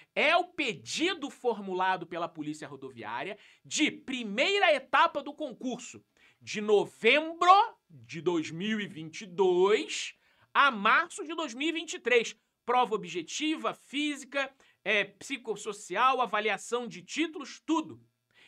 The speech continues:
E o curso de formação, a primeira das quatro turmas, já em abril. Abril de dois mil e vinte e três. Volta pra mim.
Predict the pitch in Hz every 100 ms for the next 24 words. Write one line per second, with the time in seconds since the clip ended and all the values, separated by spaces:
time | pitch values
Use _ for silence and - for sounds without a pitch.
0 | _ - 339 - - 330 453 - - 349
1 | 262 - 302 403 392 330 214 - - 339
2 | 285 - 233 208 240 403 403 226 190 -
3 | - 277 294 190 156 285 359 202 123 -
4 | - - _ 170 240 339 359 - 269 349
5 | 440 _ - 247 - 220 285 330 - _
6 | _ _ _ _ 240 247 123 107 247 370
7 | 403 277 302 269 226 170 143 175 269 403
8 | 381 247 285 - - 214 226 220 - -
9 | _ _ _ 143 294 285 247 208 160 113